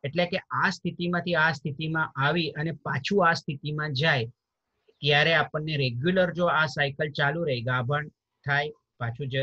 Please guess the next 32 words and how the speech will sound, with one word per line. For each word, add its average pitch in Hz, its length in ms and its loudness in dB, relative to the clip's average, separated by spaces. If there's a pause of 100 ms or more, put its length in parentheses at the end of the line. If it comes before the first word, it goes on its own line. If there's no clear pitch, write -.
(160)
પાછું 127 280 -4
એનું 143 180 -6
ગર્ભાશય 139 520 -4
normal 139 380 -6
સ્થિતિમાં 143 580 -6
આવે, 143 240 -2 (360)
પાછું 117 320 -6
ગાભણ 139 380 0
થાય, 143 200 -4
પાછું 113 380 -8
normal 139 320 -4
સ્થિતિમાં 135 540 -4
આવે, 147 360 -2 (440)
એટલે 160 240 -6
કે 170 120 -6 (200)
આ 143 260 2
જે 156 180 -6
ક્રિયા 147 420 -4
છે 147 300 -8
એ 147 140 -2
જો 151 120 -8
normal 135 480 -4
રીતે 147 300 -8
થતી 147 440 -4
રહે 135 420 0 (500)
તો 170 140 -2
આપણને 147 500 -4
આમાંથી 131 380 -4
ફાયદો 123 400 -4
થાય. 143 240 -2
અને 147 320 -8
સાધારણ 135 560 -4